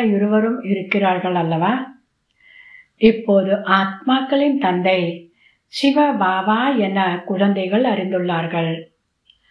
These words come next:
நான் பத்தித்த பாவன், நான் நிராகார் என்பது கூட உங்களுக்கு தெரியும். நீங்களும் கூட நிராகாரமானவர்கள்.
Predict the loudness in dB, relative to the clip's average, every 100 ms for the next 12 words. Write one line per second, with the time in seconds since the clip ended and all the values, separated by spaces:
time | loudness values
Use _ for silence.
0 | _ _ _ 0 4 4 2 0 -4 -8
1 | -20 _ _ _ _ 0 2 2 2 -2
2 | 0 0 0 0 -2 -6 -16 _ _ -20
3 | _ _ _ _ _ 0 4 4 2 -4
4 | -6 -4 2 2 4 0 -2 -2 0 2
5 | 2 0 -2 -2 -4 -2 0 2 2 0
6 | -2 -4 -4 -4 -2 -2 -2 -4 -10 -20
7 | _ _ _ _ _ _ -20 _ -2 2
8 | 4 2 2 0 -2 -2 0 2 0 -4
9 | -10 _ _ _ _ -2 0 2 0 -2
10 | 0 2 2 0 -2 -2 -4 -4 -4 -4